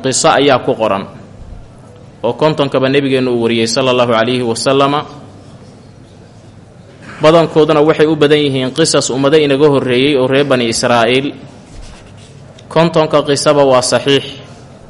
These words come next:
Sidaa awgeed, waxaan akhrin doonaa waa konton xadiis weeye, mid walbana qisuu ku saabsan yahay oo ka hadlaya. Maalmahan akhrin doono waa Sabtida iyo Axadda iyo Isniinta.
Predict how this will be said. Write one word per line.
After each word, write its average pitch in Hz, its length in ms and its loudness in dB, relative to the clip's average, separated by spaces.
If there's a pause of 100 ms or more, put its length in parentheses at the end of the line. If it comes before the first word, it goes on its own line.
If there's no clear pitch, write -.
(880)
Sidaa 160 360 2
awgeed, 170 200 4
waxaan 165 240 2
akhrin 151 320 0
doonaa 143 360 2
waa 131 160 4
konton 160 500 -2
xadiis 135 440 -2
weeye, 104 300 -4 (280)
mid 160 160 -2
walbana 151 360 2
qisuu 151 320 -2
ku 156 100 -6
saabsan 139 340 -2
yahay 123 160 0
oo 117 40 -4
ka 135 120 -2
hadlaya. 98 400 -2 (1700)
Maalmahan 160 420 4
akhrin 160 320 2
doono 139 420 2 (800)
waa 123 180 2
Sabtida 156 680 0
iyo 123 240 0
Axadda 147 600 2
iyo 127 200 -2
Isniinta. 131 500 -4